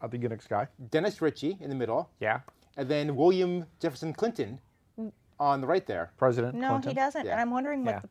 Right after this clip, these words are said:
Speaker 3: what the old president is handing him.
Speaker 1: Here's the
Speaker 3: Well,
Speaker 1: other
Speaker 3: he's
Speaker 1: funny
Speaker 3: got
Speaker 1: thing.
Speaker 3: his hand in two hands.
Speaker 1: Right, right, the C
Speaker 3: He's
Speaker 1: book, it's
Speaker 3: obviously
Speaker 1: by
Speaker 3: handing him something.
Speaker 1: Carnegie and Ritchie, right?
Speaker 2: Right.
Speaker 1: Carnegie didn't invent C. He just helped write the book.
Speaker 2: Yeah, he just wrote the book, yeah.
Speaker 1: <laughs> Yeah, yeah,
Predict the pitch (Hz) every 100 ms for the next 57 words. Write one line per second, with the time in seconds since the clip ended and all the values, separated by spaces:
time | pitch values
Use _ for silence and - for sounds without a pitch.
0 | _ - 233 190 220 214 233 226 233 226
1 | 240 202 208 269 294 277 208 240 233 220
2 | 262 202 175 269 - 131 170 262 262 240
3 | 208 277 254 247 170 170 185 - 175 180
4 | - 277 175 202 185 175 180 170 170 165
5 | 269 233 202 - - 240 233 220 175 220
6 | 208 190 175 208 - 131 117 180 - _
7 | 127 113 _ _ _ - 277 220 202 196
8 | 185 180 180 - 233 151 220 254 - 202
9 | 185 185 170 220 - 311 269 233 240 -
10 | 302 453 466 381 427 403 226 392 466